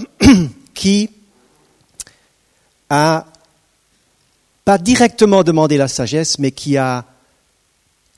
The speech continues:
agi selon la sagesse.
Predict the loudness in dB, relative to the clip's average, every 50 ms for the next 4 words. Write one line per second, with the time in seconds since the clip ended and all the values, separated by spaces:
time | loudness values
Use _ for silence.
0 | _ _ _ 0 2 2 2 2 2 0 0 -2 -4 -8 -12 _ _ _ -14 -10
1 | -6 -2 0 0 2 2 0 -2 -2 -6 -10 -18 _ _ _ _ -16 -12 -10 -8
2 | -8 -8 -8 -10 -10 -12 -14 -16 -14 -14 -14 -14 -14 -16